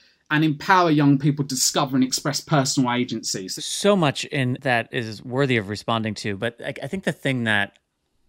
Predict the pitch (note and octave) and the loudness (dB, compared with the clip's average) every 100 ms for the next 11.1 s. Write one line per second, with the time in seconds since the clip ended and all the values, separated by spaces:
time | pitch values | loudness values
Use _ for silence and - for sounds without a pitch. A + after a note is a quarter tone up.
0 | - A2+ A#2 A#2 A#2 - B2 G#2 G#2 A2+ | -4 0 2 0 -6 -10 -6 -4 0 0
1 | C3 D3+ D3 - - B2 A#2 G#2 - - | 2 2 0 -18 -8 -2 -2 -4 -6 -2
2 | C#3+ - C#3+ B2+ A#2+ A2+ - - B2+ C3 | -2 0 0 2 0 -2 -8 -4 -2 0
3 | A#2+ A#2 A2 G#2+ G#2 - - B2+ A2+ - | 0 0 -2 -4 -8 -10 -4 -4 -4 -8
4 | A2 F#2+ F2+ G#2 G#2+ G2+ G2 A2+ A#2 A#2 | -8 -8 -8 0 2 2 -2 0 0 0
5 | A2 A#2+ G#2+ G#2+ A2+ A2+ A#2 - A#2 - | -4 -2 0 -2 -2 -2 -4 -4 -6 -2
6 | A2 G#2+ G2+ - A#2+ G#2 G#2 G#2 G#2 G#2+ | 0 0 -2 -6 -6 -6 -4 0 -2 -2
7 | - - G#2+ G2 G2 G2 A2+ G2 G2+ F#2+ | -8 -4 -2 0 -2 -4 -6 -4 -4 -4
8 | - D3+ D3+ B2+ A2+ G#2 G#2 G2+ A#2 G#2 | -6 -4 -2 -2 -2 -2 -2 -4 -6 -8
9 | - - - - A#3+ D#4 - D#3+ C#3+ A#2+ | -12 -20 -10 -4 0 -2 0 0 2 0
10 | G#2+ A#2+ G#2 D3+ - C#3+ A2 G2 G2+ F#2+ | 0 -2 0 0 0 -4 -6 -4 -2 -2